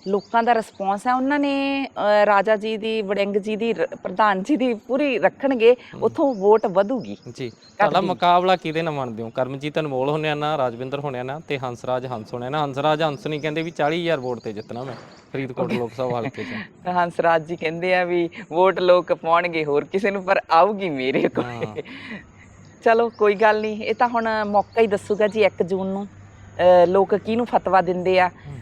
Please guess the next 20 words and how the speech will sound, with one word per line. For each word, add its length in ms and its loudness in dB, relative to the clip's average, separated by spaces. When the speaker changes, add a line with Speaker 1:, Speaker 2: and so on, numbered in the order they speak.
Speaker 1:
ਔਰ 160 6
ਲੋਕਾਂ 640 2
ਦਾ 180 4
ਜਿਹੜਾ 320 2
ਮੈਂ 320 -4
ਦੇਖਿਆ 440 0
ਵੀ 120 -2
ਪਿਆਰ, 680 4
ਲੋਕ 280 -6
ਕਾਂਗਰਸ 600 -8
ਪਾਰਟੀ 420 -2
ਵੱਲ 280 -4
ਬਹੁਤ 260 4
ਜ਼ਿਆਦਾ 320 -2
ਝੁਕਾਅ 420 -4
ਹੈ, 100 -4
ਉਤਸ਼ਾਹ 560 0
ਵੀ 140 -2
ਇੰਨਾ 300 0
ਨਾ। 180 -2